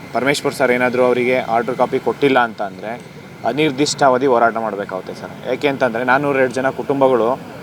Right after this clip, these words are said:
ನಾನ್ನೂರೆರಡು ಜನ ಪಿ ಎಸ್ ಐ ಆಸ್ಪಿರೆಂಟ್ಸ್ ಅವ್ರನ್ನೇ ನಂಬ್ಕೊಂಡಿದ್ದಾರೆ. ಮತ್ತು ಎಷ್ಟೋ ಜನಕ್ಕೆ ವಯಸ್ಸಾಗ್ತಾ ಇದೆ. ಯಾಕೆಂದರೆ ಮತ್ತೆ ಈ ಒಂದು ವಯಸ್ಸು most productive years ಸರ್, twenty to thirty years ಏನಿದೆ, ಈ ಒಂದು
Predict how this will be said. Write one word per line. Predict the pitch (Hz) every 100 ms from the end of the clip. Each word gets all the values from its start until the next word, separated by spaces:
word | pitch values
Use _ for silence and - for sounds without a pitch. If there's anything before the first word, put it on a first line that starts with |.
| - - - - 127
ನಾನ್ನೂರೆರಡು | 123 143 131 127
ಜನ | 131 135
ಪಿ | - 135
ಎಸ್ | 135
ಐ | 139
ಆಸ್ಪಿರೆಂಟ್ಸ್ | 113 123 - 135 131
ಅವ್ರನ್ನೇ | 127 135 135
ನಂಬ್ಕೊಂಡಿದ್ದಾರೆ. | 123 139 156 131 107 107 127 - - 127
ಮತ್ತು | 131
ಎಷ್ಟೋ | 127 - 170
ಜನಕ್ಕೆ | 143 139 127 143
ವಯಸ್ಸಾಗ್ತಾ | 117 131 147 120 -
ಇದೆ. | 107 95 90 107
ಯಾಕೆಂದರೆ | 107 123 127
ಮತ್ತೆ | 127 - 131 135
ಈ |
ಒಂದು | 127 123 120
ವಯಸ್ಸು | 139 - 107 117 - - - - - - - - - 123
most | 156 165 -
productive | 131 147 - 135
years | 127 110
ಸರ್, | - 95 113
twenty | 113 123 123
to | - - 113
thirty | 101 123
years | 117 113
ಏನಿದೆ, | 107 107 110 98 104 127 - - - -
ಈ | 143
ಒಂದು | 156 151